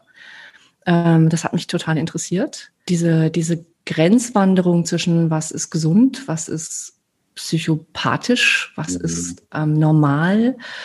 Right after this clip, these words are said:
Speaker 1: was ist eigentlich, äh, ja, was sind diese, das sind diese Grenzen zwischen gesund und da, wo es so unangenehm wird oder da, wo es auffällig wird.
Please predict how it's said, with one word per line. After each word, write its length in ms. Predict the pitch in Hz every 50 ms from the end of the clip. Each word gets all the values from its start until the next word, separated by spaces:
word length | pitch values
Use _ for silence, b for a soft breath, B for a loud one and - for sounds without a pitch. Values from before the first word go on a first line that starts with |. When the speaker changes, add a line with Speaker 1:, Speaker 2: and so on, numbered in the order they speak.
| B B B B B B B B -
Speaker 1:
was 280 | 151 160 156 151 - -
ist 300 | - 160 - - - -
eigentlich, 840 | 143 131 127 156 160 160 - 160 156 160 - - - - - -
äh, 20 | -
ja, 640 | 165 160 156 156 156 151 156 160 156 - - 147 147
was 160 | 147 151 -
sind 160 | 175 165 -
diese, 300 | 170 165 170 165 165 165
das 420 | 165 - - 170 160 - - -
sind 160 | - 202 196 202
diese 160 | 190 185 180
Grenzen 460 | 180 175 165 185 247 277 - - 180
zwischen 260 | - - 175 - 175
gesund 580 | 160 165 160 170 190 233 262 254 233 226 226 -
und 400 | - - 185 185 185 190 180 B B B B B B B B
da, 160 | - 170 170 190
wo 60 | 208
es 80 | 196
so 80 | - 175
unangenehm 540 | - 190 202 214 214 190 180 165 160 156 147
wird 200 | 156 151 151 147
oder 200 | - 160 160 147
da, 180 | 151 151 151 156
wo 80 | 165
es 320 | 160 160 160 - - - B B B B B B B B B B B B B -
auffällig 580 | 156 170 180 - - 175 160 156 143 - -
wird. 540 | 160 147 139 139 - - - - - -